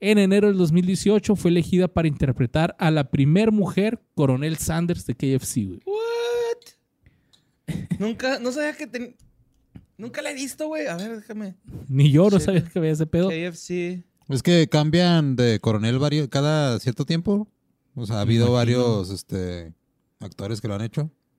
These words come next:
Speaker 2: Ah, sí. O sea, es el coronel Sanders, pero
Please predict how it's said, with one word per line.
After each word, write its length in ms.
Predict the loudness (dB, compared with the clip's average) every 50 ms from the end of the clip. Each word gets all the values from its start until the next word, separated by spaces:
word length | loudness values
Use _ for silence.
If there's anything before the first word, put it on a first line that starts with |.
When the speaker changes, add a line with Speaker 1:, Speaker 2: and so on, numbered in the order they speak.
| _ _ _ _ _ _
Speaker 2:
Ah, 500 | _ -16 -14 -12 -10 -8 -6 -6 -6 -6 -8
sí. 180 | -8 -8 -8 -8
O 120 | -8 -6 -4
sea, 200 | -2 -2 0 0
es 120 | -2 -4
el 100 | -6 -6
coronel 340 | -4 -4 -4 -2 -4 -4 -6
Sanders, 540 | -4 -4 -4 -4 -4 -6 -8 -8 -10 -12 _ _ _
pero 600 | -8 -6 -4 -4 -2 -4 -4 -4 -6 -8 -10 -14